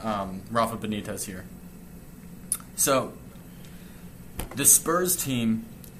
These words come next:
had the most players coming back late after the World Cup. Alli, Eriksen, Vertonghen, Rose, and Dyer have missed forty games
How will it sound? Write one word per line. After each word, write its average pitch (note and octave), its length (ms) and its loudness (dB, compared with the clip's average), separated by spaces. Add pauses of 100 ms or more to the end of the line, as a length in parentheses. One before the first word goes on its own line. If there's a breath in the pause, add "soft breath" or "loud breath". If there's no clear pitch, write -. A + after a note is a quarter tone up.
(160)
had C3+ 200 4
the B2+ 60 0
most C#3+ 360 4
players C3 340 0
coming B2+ 300 -2
back A2+ 260 4
late A2 420 0 (100)
after G#2+ 240 -2
the G#2+ 60 -4
World G#2 360 -4
Cup. G#2 220 -6 (1120 loud breath)
Alli, D#3+ 540 2
Eriksen, C3 460 2
Vertonghen, B2+ 760 0
Rose, A2+ 340 4
and G#2+ 300 0
Dyer G2 460 2 (460 loud breath)
have A#2 320 4
missed A#2 280 2
forty D3 480 -2
games A2+ 560 2